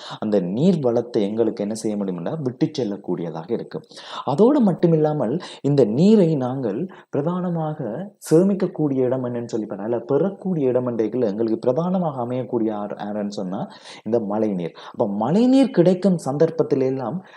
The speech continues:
எங்களால முடிஞ்ச வரைக்கும் அந்த நீரை என்ன செய்யணும்னு சொன்னா சேகரிப்பதற்கு அல்லது சேகரித்து களஞ்சியப்படுத்துவதற்கான ஏற்பாடுகளை நாங்கள் ஒவ்வொருத்தரும் செய்வதனூடாக எங்கட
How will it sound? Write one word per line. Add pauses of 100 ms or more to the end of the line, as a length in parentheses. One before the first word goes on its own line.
(100)
எங்களால
முடிஞ்ச
வரைக்கும்
அந்த
நீரை
என்ன
செய்யணும்னு
சொன்னா (140)
சேகரிப்பதற்கு (360)
அல்லது
சேகரித்து
களஞ்சியப்படுத்துவதற்கான (340)
ஏற்பாடுகளை
நாங்கள் (300)
ஒவ்வொருத்தரும்
செய்வதனூடாக
எங்கட